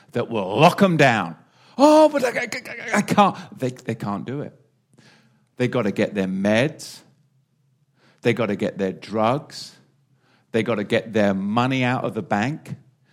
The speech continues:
They've gotta get, they've gotta get, they've gotta get it all. They're locked in. There was a situation just recently in England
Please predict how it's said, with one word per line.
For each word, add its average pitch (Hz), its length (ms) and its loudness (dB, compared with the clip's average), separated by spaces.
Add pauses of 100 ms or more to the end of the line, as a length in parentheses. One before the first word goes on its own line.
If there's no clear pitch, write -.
(300)
They've 117 220 2
gotta 110 220 0
get, - 560 0
they've 131 160 -2
gotta 127 220 -2
get, - 440 -2 (300)
they've 143 140 -2
gotta 180 220 -4
get 175 160 -4
it 170 120 -6
all. 196 300 -10 (120)
They're 135 240 4
locked 160 720 2
in. 165 400 2 (3250)
There 208 140 0
was 160 120 -4
a 123 60 -8
situation 127 680 -2
just 120 240 -6
recently 113 600 -4
in 95 100 -8
England 113 580 -8